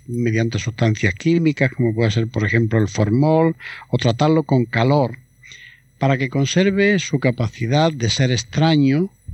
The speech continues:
y le dé al sistema inmune también la sensación de ser peligroso y que éste produzca una respuesta inmune,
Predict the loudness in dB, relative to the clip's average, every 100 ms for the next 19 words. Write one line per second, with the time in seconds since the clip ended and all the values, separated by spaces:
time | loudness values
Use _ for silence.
0 | -14 -18 -6 -2 0 2 2 2 0 -2
1 | -4 -4 -2 0 0 0 0 0 2 0
2 | -2 -8 _ _ _ -2 0 0 2 0
3 | 0 -2 -2 -4 -2 0 0 0 -2 -2
4 | -2 0 0 -2 -2 -6 -6 _ -6 -4
5 | -2 -2 0 2 0 0 -2 -2 -10 -20
6 | -6 0 2 2 0 0 -2 0 0 2
7 | 2 2 0